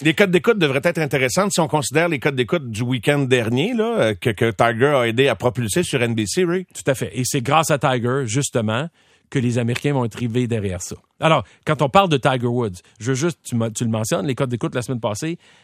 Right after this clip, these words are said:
Speaker 2: en hausse, le Tour Championship de deux cent six pour cent versus l'année précédente.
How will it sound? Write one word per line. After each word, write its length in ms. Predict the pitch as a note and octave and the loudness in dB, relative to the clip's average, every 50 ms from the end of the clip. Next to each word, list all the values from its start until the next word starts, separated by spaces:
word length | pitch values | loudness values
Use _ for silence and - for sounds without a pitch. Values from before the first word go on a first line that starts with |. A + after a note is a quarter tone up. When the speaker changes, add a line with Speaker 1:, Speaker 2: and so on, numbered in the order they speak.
| _ _ _ _ | _ _ _ _
Speaker 2:
en 180 | E3+ E3 E3 - - | 0 0 0 2 2
hausse, 560 | - G3+ G3+ A#3 A#3+ G#3+ - - - - - _ _ _ _ _ _ _ _ _ _ C3+ | 4 4 4 4 0 -4 -6 -6 -8 -8 -12 _ _ _ _ _ _ _ _ _ _ -2
le 60 | C#3 | -2
Tour 220 | C3+ - G3 G3 F#3 | 0 2 2 2 2
Championship 640 | - - D#3+ C#3 C3+ C#3 B2+ - - D3+ D3+ D3+ - _ - | 0 -2 -2 -2 -2 -4 -4 -4 -4 -6 -6 -8 -10 _ -8
de 140 | A#2+ A#2+ C3 | -4 -2 -2
deux 220 | A#2 B2 D3 D3 | 0 0 0 0
cent 180 | - - C3 A#2 | 0 -2 -2 -2
six 240 | - - C3+ - | -2 -4 -4 -6
pour 180 | - - G#2 - | -6 -10 -12 -10
cent 140 | - - G#2 G2 - _ _ _ _ _ | -10 -10 -12 -12 -16 _ _ _ _ _
versus 360 | G#2+ A2 G2 - - C#3 - - | -10 -8 -6 -4 -4 -4 -4 -4
l'année 200 | A#2+ A2 A#2 G#2+ | -4 -4 -4 -6
précédente. 480 | G#2+ G2+ - G2+ G#2 G#2+ G#2+ B2+ C#3 | -6 -8 -6 -6 -4 -4 -6 -6 -8